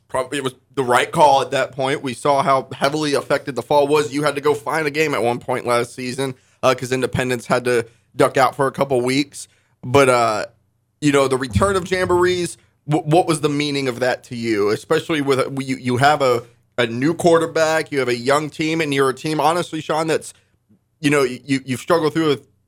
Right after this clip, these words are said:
you know, a couple, two, three, four win seasons over these last few years.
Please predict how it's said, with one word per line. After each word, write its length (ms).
you 120
know, 60
a 40
couple, 180
two, 220
three, 220
four 220
win 160
seasons 360
over 140
these 120
last 280
few 160
years. 300